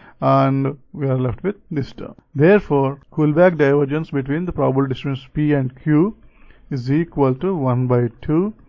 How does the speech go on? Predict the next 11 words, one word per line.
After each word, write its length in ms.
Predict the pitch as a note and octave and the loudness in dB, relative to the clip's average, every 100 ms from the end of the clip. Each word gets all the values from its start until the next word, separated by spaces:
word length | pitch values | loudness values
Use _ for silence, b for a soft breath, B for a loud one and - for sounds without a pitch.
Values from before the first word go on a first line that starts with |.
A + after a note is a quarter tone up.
| _ _ - b | _ _ -20 b
into 340 | C#3 C3+ C#3+ F#3+ | -6 -4 -2 0
logarithm 640 | D3+ B2+ C3 C3+ C#3 C#3 | 0 0 0 0 -2 -2
of 280 | A#2+ B2 B2+ - - - - _ _ _ - | -2 -2 -6 -12 -20 -20 -20 _ _ _ -12
S 240 | C#3 - C#3+ | -12 -6 -8
square 420 | C#3+ - D#3+ F#3 G#3 | -6 -2 2 2 0
by 260 | C#3+ C3 | -2 -4
sigma 440 | C3 C#3+ C3+ E3+ C3 | -4 -8 -6 -6 -6
square 360 | - D#3+ F#3 - b b b | -4 -2 -2 -4 b b b
minus 520 | - B2+ B2+ B2 - - | 0 2 2 0 -4 -2
one 320 | C3+ D#3+ F3+ - b b b - | 2 2 0 -12 b b b 2
plus 520 | F3+ F3+ C3+ C3 - | 6 8 8 4 -4